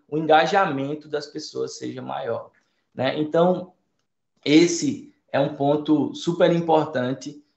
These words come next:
que, é, e uma das várias e várias dicas que vocês podem colocar. Existem aplicativos hoje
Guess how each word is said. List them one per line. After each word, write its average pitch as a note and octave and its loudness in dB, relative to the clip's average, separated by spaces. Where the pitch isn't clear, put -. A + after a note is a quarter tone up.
que, B2+ 0
é, A#2 2
e C3+ 2
uma F3 6
das C#3+ 4
várias D3+ 4
e - -8
várias C3 -4
dicas C#3 -8
que - -14
vocês C3 -10
podem A#2+ -4
colocar. A#2+ -6
Existem F#3 2
aplicativos F#3+ -2
hoje C3 0